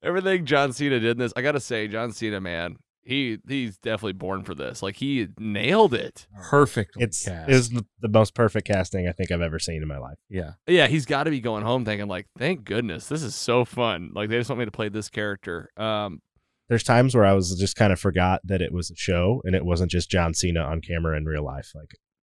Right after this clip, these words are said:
Speaker 3: this is just him doing stuff.
Speaker 1: Yeah.
Speaker 3: It's, it's perfect.
Speaker 1: Well,
Speaker 2: Right.
Speaker 1: if we think of any other favorite parts that come up, anything funny,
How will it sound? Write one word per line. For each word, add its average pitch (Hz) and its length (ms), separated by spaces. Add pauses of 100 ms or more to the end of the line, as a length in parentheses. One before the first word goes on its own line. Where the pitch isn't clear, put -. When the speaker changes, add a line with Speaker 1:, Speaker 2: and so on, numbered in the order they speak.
(100)
Speaker 3:
this 90 180
is 78 60
just 85 180
him 85 140
doing 76 320
stuff. - 380 (160)
Speaker 1:
Yeah. 98 220 (320)
Speaker 3:
It's, - 340 (880)
it's 95 300
perfect. - 420 (540)
Speaker 1:
Well, 139 380 (220)
Speaker 2:
Right. 127 80
Speaker 1:
if 120 60
we 135 100
think 190 200
of 190 80
any 165 160
other 151 180
favorite 135 300
parts 113 260
that - 80
come 110 200
up, 104 300
anything 110 280
funny, 101 540